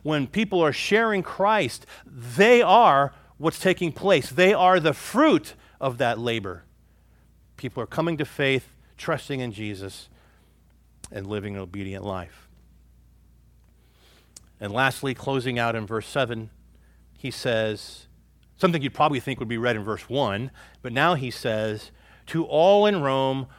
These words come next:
who are loved by God and called to be saints, grace and peace to you from God our Father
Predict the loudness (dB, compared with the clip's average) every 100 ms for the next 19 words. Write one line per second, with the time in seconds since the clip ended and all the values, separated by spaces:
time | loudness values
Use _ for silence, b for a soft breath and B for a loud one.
0 | b -8 -2 -2 -2 2 4 4 4 -2
1 | -14 -4 0 2 2 -2 -2 0 -2 -4
2 | -12 _ _ -12 -12 -10 -6 -2 0 0
3 | -2 -8 _ -10 -8 -8 -6 -6 -6 -14
4 | -20 -20 -20 -20 -10 -2 -2 -2 -6 -8
5 | -8 -6 -6 -6 -10 -8 -6 -6 -8 -12
6 | -6 -2 -2 -4 -4 -4 -4 -6